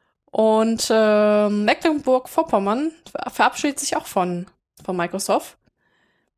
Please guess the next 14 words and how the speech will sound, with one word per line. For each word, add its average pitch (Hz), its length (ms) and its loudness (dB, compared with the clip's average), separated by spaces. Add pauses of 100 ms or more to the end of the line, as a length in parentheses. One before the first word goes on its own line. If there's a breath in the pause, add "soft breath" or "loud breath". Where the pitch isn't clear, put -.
(100)
Die - 60 -18
fangen 240 200 0
jetzt 240 160 -2
an, 233 460 0
äh, 214 460 0
weitere 226 260 0
Systeme 277 380 -4
umzustellen. 285 680 -2 (160)
So 233 160 -6
wie 233 40 -2
ich 240 80 -6
es 240 40 -6
verstanden 233 300 -2
habe, 220 420 0